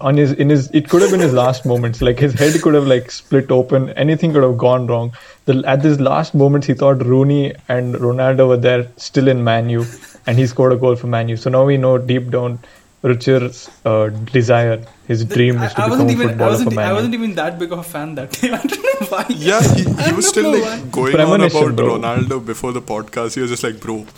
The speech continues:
Speaker 3: And he was
Speaker 1: Yeah.
Speaker 3: fucking memorizing all the
Speaker 1: Ronaldo.
Speaker 3: chants and shit, duh. I was like, "What is this satanic <laughs> ritual he's conducting?"
Speaker 1: <laughs>
Speaker 2: It's fun, man. Like, one of my, one of the things I always want to do is go to Old Trafford and watch a United game.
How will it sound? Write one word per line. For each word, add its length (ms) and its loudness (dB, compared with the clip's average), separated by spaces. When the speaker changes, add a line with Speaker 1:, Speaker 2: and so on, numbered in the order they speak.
Speaker 3:
And 260 -2
he 40 4
was 100 4
Speaker 1:
Yeah. 60 -2
Speaker 3:
fucking 200 -2
memorizing 480 0
all 80 6
the 120 4
Speaker 1:
Ronaldo. 200 0
Speaker 3:
chants 480 -2
and 160 -6
shit, 300 -6
duh. 100 -4
I 100 -2
was 140 -4
like, 100 -4
"What 180 -2
is 60 -6
this 120 -2
satanic 580 -4
<laughs> 60 -4
ritual 300 -8
he's 160 -10
conducting?" 640 -2
Speaker 1:
<laughs> 420 -4
Speaker 2:
It's 120 -10
fun, 260 -4
man. 260 -6
Like, 180 -4
one 140 -4
of 80 -4
my, 200 -4
one 180 -8
of 80 -12
the 40 -18
things 180 -10
I 80 0
always 200 -2
want 240 -10
to 80 -12
do 140 -6
is 120 -8
go 180 -8
to 360 -10
Old 240 -10
Trafford 320 -10
and 140 -10
watch 220 -14
a 20 -18
United 420 -18
game. 180 -20